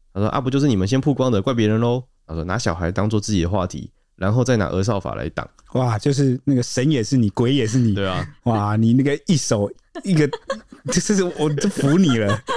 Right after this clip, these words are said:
Speaker 1: <laughs> 然后说孩子的影片不就是他们自己分享的吗？他说把你家的孩子扔到公开领域，暴露孩子相关的资讯的元凶不就是你本人吗？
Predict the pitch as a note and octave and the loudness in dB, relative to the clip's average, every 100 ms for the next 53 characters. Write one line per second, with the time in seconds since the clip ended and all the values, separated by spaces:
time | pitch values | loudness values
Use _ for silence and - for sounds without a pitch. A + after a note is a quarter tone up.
0 | - F4 - A4+ - G4 - - - A#3+ | -4 -6 -2 -2 0 -4 -6 -14 -10 -2
1 | A3+ G3+ - - A2 A#2+ - C#3 D3+ A#2+ | -2 -2 -6 -2 0 0 -2 -2 0 -2
2 | E2 A2+ F#2+ F2+ A2 A2 A2+ G#2+ G#2+ E2+ | 0 0 0 0 -2 0 -2 -2 -2 -2
3 | A2 A#2 E2 D#2 E2+ F#2+ G#2+ - - G2 | -2 -2 -2 -2 0 0 -2 -8 -8 -6
4 | F#2+ F#2+ G#2 F2 G#2 G2+ F2 E2+ F2 F#2 | -4 -2 0 0 0 -2 -2 -2 -2 -2
5 | G2+ G#2 G#2+ G#2 G2+ E2 G2 G2+ - _ | -2 -4 -4 -2 -2 -2 -2 -2 -6 _
6 | - C#3+ C#3 A2 G#2 G#2 A#2+ B2 A#2+ F#2+ | -4 0 0 0 -4 -2 -2 0 0 -2
7 | A#2 A2 A#2+ E2+ F#2 F#2+ A#2 - B2+ C#3+ | -2 -2 -2 0 -2 -2 -4 -2 -2 0
8 | B2+ B2 E2 D#2+ F#2+ A#2+ C3 | 0 -2 -2 -2 -2 -2 -4